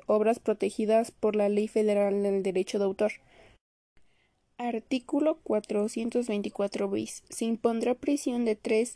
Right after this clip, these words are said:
a diez años y de dos mil a veinte mil días de multa a quien produzca, reproduzca, introduzca al país, almacene, transporte, distribuya, venda o arriende copias de obras,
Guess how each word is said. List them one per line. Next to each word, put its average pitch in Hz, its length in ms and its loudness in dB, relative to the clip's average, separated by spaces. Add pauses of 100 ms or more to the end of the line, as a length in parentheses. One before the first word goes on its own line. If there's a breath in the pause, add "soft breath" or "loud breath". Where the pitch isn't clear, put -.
a 233 120 0
diez 214 300 0
años 226 460 -2
y 220 120 -2
de 208 160 0
dos 196 240 0
mil 220 280 -2
a 220 80 2
veinte 196 320 -2
mil 220 320 0
días 202 260 0
de 214 100 0
multa 220 420 -2 (460 loud breath)
a 220 100 0
quien 220 260 -2
produzca, 233 640 0
reproduzca, 220 920 -2
introduzca 208 600 -2
al 220 80 -4
país, 214 480 -4
almacene, 226 840 -2
transporte, 220 680 -2
distribuya, 220 840 -2
venda 233 540 -2
o 214 100 0
arriende 214 400 0
copias 214 480 0
de 208 140 2
obras, - 320 -4